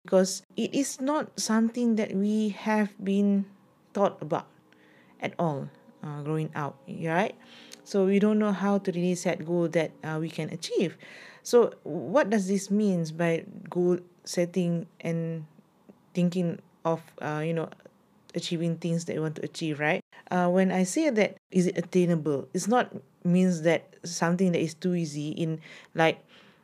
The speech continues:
for the next week you will achieve it and, and that's end of it, you know? So that's not a goal that is really exciting or something that will stretch you, right?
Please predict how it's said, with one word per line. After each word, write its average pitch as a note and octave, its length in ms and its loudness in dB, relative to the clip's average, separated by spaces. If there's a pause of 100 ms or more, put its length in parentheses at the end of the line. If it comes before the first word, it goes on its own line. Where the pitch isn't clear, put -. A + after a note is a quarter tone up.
(140)
for D#3+ 400 4
the D#3 200 0
next E3 340 -2
week D#3+ 160 -6
you D#3 160 -2
will E3 320 4
achieve F#3 340 -2
it D3 240 -2
and, D3+ 360 -4 (440)
and D#3 220 0
that's - 320 -4
end E3+ 200 0
of D#3+ 200 -2
it, C#3 160 -4 (260)
you E3+ 100 -4
know? F3+ 220 2
So F#3+ 240 0
that's C4+ 340 0
not A3 200 2
a F3 60 2
goal E3 300 0
that D#3 200 0 (1200)
is F3 500 0
really E3 300 -2
exciting D#3 680 -2
or D3+ 340 -2
something D#3+ 500 -2
that D3 120 -4
will D3+ 120 -2
stretch - 500 -2
you, D3 160 -4
right? D#3 300 0